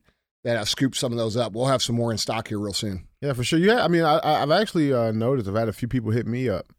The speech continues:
Speaker 2: You know, they were, uh, curious as to
Speaker 1: Why
Speaker 2: why.
Speaker 1: curious?
Speaker 2: Yeah, they, they were curious as to why the, uh, the grape didn't roll out.
Speaker 1: Why?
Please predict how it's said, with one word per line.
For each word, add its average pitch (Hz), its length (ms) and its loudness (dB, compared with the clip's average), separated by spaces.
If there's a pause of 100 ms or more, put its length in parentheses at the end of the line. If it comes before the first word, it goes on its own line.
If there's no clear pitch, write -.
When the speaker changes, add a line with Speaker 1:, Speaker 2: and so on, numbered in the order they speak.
(200)
Speaker 2:
You 104 140 -6
know, 95 160 -4
they 98 120 -2
were, 95 240 -2
uh, 92 420 -4
curious 107 720 0 (1160)
as 95 240 -4
to 107 120 -2
Speaker 1:
Why 98 160 -2
Speaker 2:
why. 127 60 2
Speaker 1:
curious? 147 540 2 (380)
Speaker 2:
Yeah, 113 180 -2
they, 117 200 0
they 123 100 0
were 127 80 2
curious 214 460 0
as 147 120 -2
to 127 100 -2
why 104 920 -4 (340)
the, 101 420 -2
uh, 95 520 -4 (260)
the - 140 -8
grape 113 300 -2
didn't 90 180 -8
roll 73 180 -6
out. 58 200 -12 (340)
Speaker 1:
Why? 123 160 -2